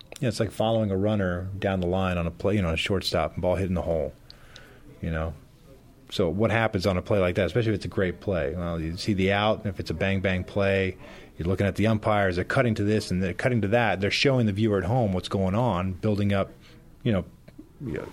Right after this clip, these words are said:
let's go to the dugout now because you don't know if they're gonna challenge the call. Well, meanwhile,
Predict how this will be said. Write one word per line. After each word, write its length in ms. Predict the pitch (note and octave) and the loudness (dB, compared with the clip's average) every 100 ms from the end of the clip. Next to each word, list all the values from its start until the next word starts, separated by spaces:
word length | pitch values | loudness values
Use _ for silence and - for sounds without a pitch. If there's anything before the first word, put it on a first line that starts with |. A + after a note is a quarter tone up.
| - | -8
let's 180 | E2+ F#2+ | -6 -2
go 100 | G#2+ | 2
to 60 | A2 | 4
the 60 | |
dugout 360 | A#2+ D#3 C3+ G#2+ | 6 6 6 4
now 180 | G2 F#2 | 2 0
because 320 | F#2 G2 F2+ | -2 -2 -2
you 60 | G#2 | 0
don't 120 | G#2 | 0
know 60 | |
if 80 | G2+ | 0
they're 80 | G#2 | 0
gonna 140 | G2+ | -2
challenge 380 | F#2 A#2+ B2+ F#2 | 0 0 0 -2
the 40 | - | -4
call. 240 | D#2+ - - - - - - - - | -6 -8 -16 -20 -20 -20 -20 -20 -8
Well, 80 | F#2+ | 0
meanwhile, 640 | D#3 F3 F#2+ F2+ G2+ A#2 | 2 2 2 0 -2 -4